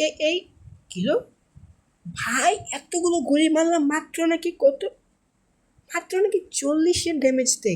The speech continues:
কি হলো এটা? এটা কোনো কথা?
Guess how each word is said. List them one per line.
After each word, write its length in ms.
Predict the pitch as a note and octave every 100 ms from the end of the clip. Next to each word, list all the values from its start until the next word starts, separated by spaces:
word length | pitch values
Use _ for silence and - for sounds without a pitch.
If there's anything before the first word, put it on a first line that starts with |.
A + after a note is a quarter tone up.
| E3
কি 80 | A#3+
হলো 140 | D4 D#4
এটা? 140 | D#4 F4+ G#4 _ _ _ _ _ _ - - _ _ _ F#3+
এটা 120 | G3 G#3+
কোনো 120 | A3+ G#3+
কথা? 260 | F#3 F#3+ A#3